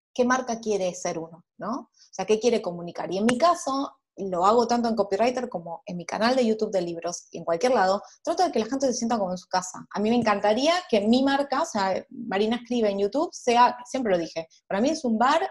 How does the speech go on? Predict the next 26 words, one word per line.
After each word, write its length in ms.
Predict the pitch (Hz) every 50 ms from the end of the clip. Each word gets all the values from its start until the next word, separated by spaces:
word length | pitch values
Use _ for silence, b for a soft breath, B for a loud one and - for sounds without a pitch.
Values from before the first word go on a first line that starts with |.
| - -
veinticuatro 520 | 185 196 190 180 196 - 254 269 262 240
horas 180 | 254 254 240 240
abiertos. 640 | 240 240 220 196 185 - 165 165 - - - _ b b b b
¿Estás 240 | b b 240 254 247
aburrido, 560 | 262 233 226 220 240 294 320 359 370 359 320 -
que 80 | 220
no 140 | 202 226 247
sabes 180 | 240 254 262 -
qué 80 | -
libro 180 | 240 247 254 240
leer? 300 | 220 220 233 269 311 311
Entrá 240 | 277 247 226 254 254
a 40 | 254
ver 140 | 247 254
mis 220 | 254 247 233 220 214
videos 440 | 220 226 240 262 311 330 320 - - B B B B B B B
y 80 | 214
eventualmente 500 | 214 214 226 226 226 220 226 254 269 254
te 80 | 254 240
vas 100 | 240 240
a 20 | -
sentir 260 | 240 214 208 247 247
acompañado 580 | 240 220 220 208 - 202 226 226 262 294 294 -
por 160 | 220 220 214
<laughs> 0 |
todos 160 | 233 - -